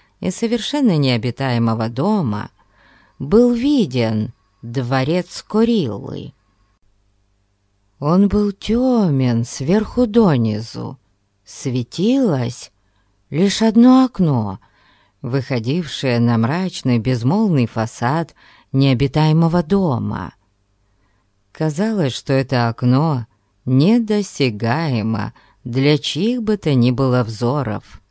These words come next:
ибо выступ балкона мешал видеть снизу. На одном с ним уровне не было ничего. Выше же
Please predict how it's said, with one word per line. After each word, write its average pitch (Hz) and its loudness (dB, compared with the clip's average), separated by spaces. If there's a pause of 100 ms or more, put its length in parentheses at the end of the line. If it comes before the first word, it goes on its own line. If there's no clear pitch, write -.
(760)
ибо 170 0
выступ 208 -2
балкона 131 0
мешал 175 0
видеть 123 -2
снизу. 160 0 (640)
На 131 0
одном 127 2
с - -12
ним 208 4
уровне 113 -2
не 127 2
было 151 2
ничего. 170 -2 (680)
Выше 143 -2
же 113 -8